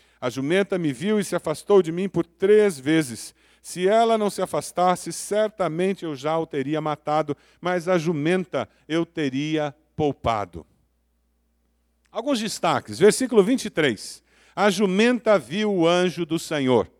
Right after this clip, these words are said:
O inesperado acontece.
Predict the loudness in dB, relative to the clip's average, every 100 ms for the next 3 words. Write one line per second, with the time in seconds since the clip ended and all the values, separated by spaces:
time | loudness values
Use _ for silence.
0 | _ _ _ -2 0 0 -2 -4 -2 0
1 | 0 0 0 0 0 0 -4 -4 -2 -2
2 | 0 0 0 -8 -16